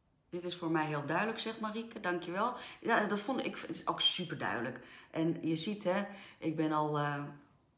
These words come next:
ruim vijfentwintig jaar met dit vak bezig. En elke keer komt er zoveel nieuwe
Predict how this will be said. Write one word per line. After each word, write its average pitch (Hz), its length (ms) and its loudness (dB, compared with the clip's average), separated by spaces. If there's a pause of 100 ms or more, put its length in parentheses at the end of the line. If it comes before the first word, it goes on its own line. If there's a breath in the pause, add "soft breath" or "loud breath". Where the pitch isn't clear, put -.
(300)
ruim 208 320 4
vijfentwintig 190 480 0
jaar 165 140 4
met 160 140 4
dit 160 140 -4
vak 160 260 -2
bezig. 151 360 2
En - 180 -6
elke 220 580 4
keer 180 280 0
komt 170 220 0
er 165 80 0
zoveel 190 460 4
nieuwe 175 420 4